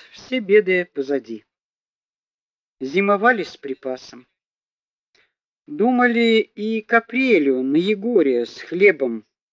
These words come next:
быть радовались. Вот и пришло время долгожданное, с порядком и сытостью.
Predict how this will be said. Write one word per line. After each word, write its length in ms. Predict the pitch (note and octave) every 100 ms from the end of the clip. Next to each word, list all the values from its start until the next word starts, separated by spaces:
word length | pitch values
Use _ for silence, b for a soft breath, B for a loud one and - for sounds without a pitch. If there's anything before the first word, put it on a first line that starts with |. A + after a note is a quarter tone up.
| _ _ _ _ _ _ _ _ _
быть 460 | C3+ C#3 - - -
радовались. 840 | - C#3+ B2 A#2+ G#2+ G2 - - _ _ _ _ _ _ _
Вот 240 | F3+ A#3+
и 60 | B3+
пришло 560 | - - - - A3+ A3
время 460 | G3+ G#3 G#3 G3
долгожданное, 1300 | D#3+ F3 D#3+ E3 D#3 A#2 D3 D#3 D#3 D3+ C#3+ C3+ C3 _ _ _ _ -
с 140 | -
порядком 720 | - E3 D3+ E3 - - E3
и 40 | D#3
сытостью. 800 | - D3 D3+ D3 - - C#3+